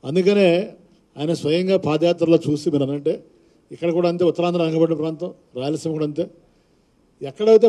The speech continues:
పరిశ్రమలు ఉన్నాయో కనీసం ఆ పరిశ్రమలు ఉన్నటువంటి ప్రాంతాల్లో స్థానికులకి ఉపాధి అవకాశాలు ఇవ్వాలనే ఆ డెబ్బై శాతం జీవో తీసుకొచ్చారు.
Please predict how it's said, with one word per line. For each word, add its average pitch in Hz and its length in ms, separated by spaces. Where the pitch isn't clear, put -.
పరిశ్రమలు 175 340
ఉన్నాయో 156 260
కనీసం 185 320
ఆ 170 40
పరిశ్రమలు 196 380
ఉన్నటువంటి 185 360
ప్రాంతాల్లో 165 480
స్థానికులకి 170 600
ఉపాధి 185 360
అవకాశాలు 160 440
ఇవ్వాలనే 156 360
ఆ - 120
డెబ్బై 135 300
శాతం 156 260
జీవో 143 220
తీసుకొచ్చారు. 151 480